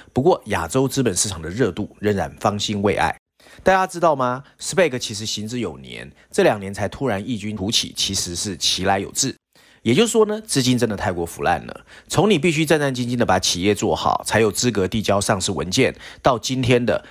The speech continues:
先给你一张空白支票，你再开始思考怎么合并或者是干企业，后续的各种匪夷所思，我认为还会层出不穷。这就是为什么 Delta 仍在肆虐，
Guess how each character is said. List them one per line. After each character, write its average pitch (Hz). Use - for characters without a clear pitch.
先 143
给 101
你 104
一 71
张 95
空 98
白 80
支 -
票， 82
你 92
再 117
开 117
始 -
思 -
考 87
怎 -
么 78
合 85
并 127
或 107
者 67
是 87
干 107
企 87
业， 80
后 175
续 151
的 127
各 139
种 107
匪 95
夷 85
所 90
思， 117
我 87
认 101
为 80
还 85
会 92
层 -
出 -
不 85
穷。 50
这 240
就 233
是 226
为 214
什 120
么 76
Delta 160
仍 107
在 110
肆 -
虐， 87